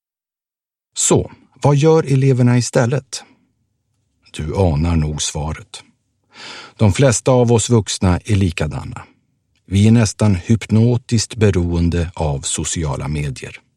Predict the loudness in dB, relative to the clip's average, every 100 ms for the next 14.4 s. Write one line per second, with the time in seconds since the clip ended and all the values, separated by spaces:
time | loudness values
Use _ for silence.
0 | _ _ _ _ _ _ _ _ -20 -20
1 | -10 2 4 6 4 4 2 2 4 4
2 | 2 2 2 0 -2 -2 0 -2 -2 -2
3 | -2 0 0 0 -4 -2 -2 2 2 4
4 | 4 4 2 0 -4 -8 -8 -2 0 0
5 | -4 -6 -4 -2 -2 -4 -6 -8 _ _
6 | _ _ _ _ _ _ -6 -4 -6 -6
7 | -4 -4 -6 -6 -2 0 0 0 -4 -4
8 | -4 -4 -4 -2 -2 0 -2 -2 -10 _
9 | _ _ _ _ _ _ _ _ _ _
10 | _ _ _ _ 2 2 4 2 2 2
11 | -4 0 4 4 4 2 0 -2 -4 -10
12 | -14 -16 _ -6 0 2 4 2 2 2
13 | 2 2 2 2 0 0 0 2 0 0
14 | -2 0 2 0